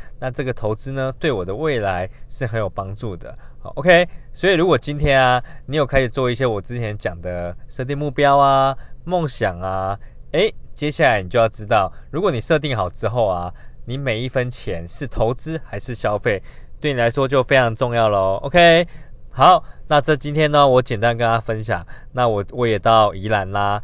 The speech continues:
那希望大家听完这一集哦，是对你有帮助的，然后对你在理财观上面呢，是可以更有帮助去完成你的目标和梦想的。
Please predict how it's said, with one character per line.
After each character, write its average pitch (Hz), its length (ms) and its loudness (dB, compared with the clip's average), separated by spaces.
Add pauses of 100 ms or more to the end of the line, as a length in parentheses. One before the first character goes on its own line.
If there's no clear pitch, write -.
(280)
那 117 160 2
希 113 200 -4
望 156 140 6
大 143 120 6
家 143 80 8
听 143 160 -2
完 123 180 2
这 120 100 0
一 123 100 0
集 98 240 -8
哦， 90 340 -2 (220)
是 - 200 -10
对 127 200 -2
你 107 100 -6
有 87 140 -6
帮 98 260 -6
助 104 220 -8
的， 82 180 -10 (260)
然 95 80 -4
后 110 80 2
对 120 200 -4
你 104 120 -6
在 120 180 0
理 98 140 -8
财 95 240 -6
观 113 280 -2
上 120 180 -4
面 113 180 -6
呢， 92 240 -6 (220)
是 - 180 -10
可 131 220 2
以 123 160 4
更 151 240 0
有 85 260 -4 (400)
帮 131 220 0
助 131 180 -6
去 120 320 -6
完 101 240 -4
成 117 160 -4
你 107 40 -6
的 98 100 -4
目 120 160 -6
标 107 240 2
和 113 180 -4
梦 117 280 -4
想 - 180 -8 (160)
的。 - 160 -8